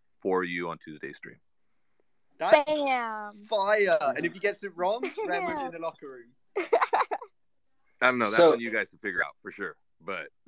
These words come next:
Speaker 1: but
Speaker 2: Steady.
Speaker 1: if,
Speaker 4: So
Speaker 1: if you get it right, I will be thoroughly impressed, and I would be more than happy to open up a S two R one, unless you guys are sharing, like, a Google Docs in the back or something. No, I'm just
Speaker 2: No, they
Speaker 1: messing
Speaker 2: wouldn't do that.
Speaker 1: Uh, nah,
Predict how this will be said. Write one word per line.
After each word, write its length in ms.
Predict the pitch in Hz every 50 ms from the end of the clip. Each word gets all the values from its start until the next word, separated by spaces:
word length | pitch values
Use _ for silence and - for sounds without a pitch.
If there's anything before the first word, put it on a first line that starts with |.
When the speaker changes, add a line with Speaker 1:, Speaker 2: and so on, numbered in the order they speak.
| 87
Speaker 1:
but 180 | 78 98 90 80
Speaker 2:
Steady. 180 | - 156 147 139
Speaker 1:
if, 60 | 147
Speaker 4:
So 340 | 170 175 165 151 139 135 127
Speaker 1:
if 220 | 139 143 135 139 147
you 80 | 160
get 140 | 131 170 165
it 80 | 156 135
right, 240 | 135 135 127 110 - -
I 140 | 113 127 131
will 140 | 127 123 120
be 160 | 104 110 104
thoroughly 440 | - _ 113 107 101 98 92 92 92
impressed, 420 | 87 85 _ - 92 87 - - -
and 60 | 90
I 80 | 90 92
would 120 | 92 85
be 100 | 90 90
more 300 | 87 92 98 104 104 98
than 100 | 92 92 90 85
happy 300 | 95 90 - - 87 -
to 80 | - - _
open 220 | 90 85 - 85 85
up 60 | -
a 180 | 85 73 80 90
S 120 | 87 - _
two 140 | - 95 87
R 100 | 85 82
one, 220 | 80 82 80 78
unless 220 | 82 92 107 104 -
you 80 | 117 101
guys 180 | 98 92 80
are 40 | 80
sharing, 280 | - - 95 87 82 80
like, 100 | 78 -
a 60 | - 82
Google 260 | 82 95 92 90 82
Docs 320 | 78 82 90 90 - - -
in 60 | 107
the 80 | 101
back 260 | 95 104 104 101 98 -
or 60 | 101 -
something. 400 | 107 104 104 - 104 107 101 98 _ _ - - - - -
No, 60 | -
I'm 160 | 156 160 165 170
just 20 |
Speaker 2:
No, 120 | 170 160
they 40 | 156 165
Speaker 1:
messing 140 | 196 190
Speaker 2:
wouldn't 160 | 180 170 156 -
do 120 | 147 143
that. 160 | 135 127 117 - - - _
Speaker 1:
Uh, 80 | 104 92 92
nah, 180 | 104 95 92